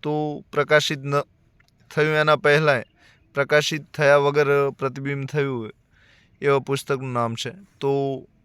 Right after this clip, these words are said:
અઢારસો સત્તાવનનું પ્રથમ સ્વાતંત્ર્ય સંગ્રામ. તો એ જવાબ આવશે. તો એનું નામ સાંભળીને અંગ્રેજો એને પ્રતિબંધિત કરી દીધું હતું.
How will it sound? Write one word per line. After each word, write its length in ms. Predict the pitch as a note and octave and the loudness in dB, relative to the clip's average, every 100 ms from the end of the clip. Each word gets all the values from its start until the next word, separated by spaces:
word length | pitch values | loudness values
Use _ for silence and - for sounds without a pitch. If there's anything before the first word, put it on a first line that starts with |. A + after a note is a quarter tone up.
| _ B2 | _ 0
અઢારસો 440 | A#2 C3 C3 C#3+ | 2 2 2 -4
સત્તાવનનું 560 | C3+ B2+ - C3 C3+ A#2+ | -4 -4 -2 -2 -2 -4
પ્રથમ 320 | C3 B2+ C3 | -4 -4 -8
સ્વાતંત્ર્ય 560 | - A#2+ A2+ A#2+ A2+ | -2 -2 -2 -6 -6
સંગ્રામ. 400 | G#2+ A2 G2+ G2 - _ _ _ _ _ | -6 -8 -8 -10 -12 _ _ _ _ _
તો 160 | C3+ G4+ | -8 -8
એ 200 | - D#3 | -4 -2
જવાબ 340 | C#3 B2+ B2+ B2 | 0 2 4 4
આવશે. 320 | A#2 A#2 - - _ _ _ _ | 2 0 -8 -18 _ _ _ _
તો 80 | C#3 | -4
એનું 240 | C#3 C#3+ | -2 -2
નામ 220 | C#3 C#3+ | 0 0
સાંભળીને 760 | C#3 B2+ A#2 C3 C3+ C3+ C3 B2+ | 0 0 0 -2 -2 -4 -6 -6
અંગ્રેજો 500 | G2+ B2+ C3 C3 C3+ | -8 -4 -4 0 -2
એને 140 | C3 | -2
પ્રતિબંધિત 1700 | A#2+ B2+ B2 B2 - _ _ _ _ _ _ _ _ B2+ B2 B2+ B2+ | -4 -6 -6 -10 -12 _ _ _ _ _ _ _ _ -2 0 0 -2
કરી 240 | C#3 C#3 | 0 0
દીધું 360 | B2+ A2 G2+ G2+ | -2 -6 -6 -8
હતું. 180 | A2+ | -8